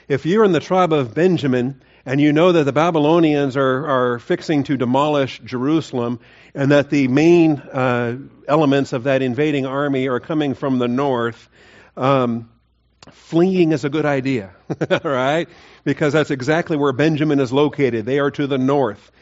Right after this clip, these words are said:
They're standing in between of Nebuchadnezzar's army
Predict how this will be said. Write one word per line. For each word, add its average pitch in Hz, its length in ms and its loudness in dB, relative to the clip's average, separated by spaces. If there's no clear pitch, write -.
They're 151 300 0
standing 143 600 2
in 131 160 -2
between 147 500 -2
of 123 280 -2
Nebuchadnezzar's 143 720 -2
army 135 500 -4